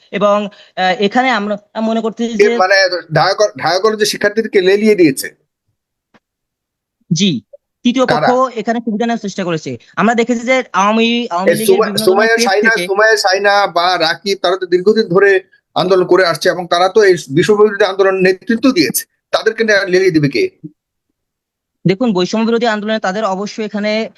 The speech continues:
Speaker 1: এ, স্টেক
Speaker 2: হুম।
Speaker 1: আছে এবং তাদের আমরা স্বীকার করি, তারাও বিভি-,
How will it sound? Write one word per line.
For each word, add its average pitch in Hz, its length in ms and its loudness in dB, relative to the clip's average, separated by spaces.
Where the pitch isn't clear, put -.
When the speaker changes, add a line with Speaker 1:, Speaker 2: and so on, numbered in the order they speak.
Speaker 1:
এ, 180 260 -4
স্টেক 220 240 -2
Speaker 2:
হুম। 190 80 0
Speaker 1:
আছে 202 140 -6
এবং 214 160 -4
তাদের 196 260 -4
আমরা 190 560 -2
স্বীকার 208 340 -8
করি, 202 220 -8
তারাও 190 400 -2
বিভি-, 175 260 -8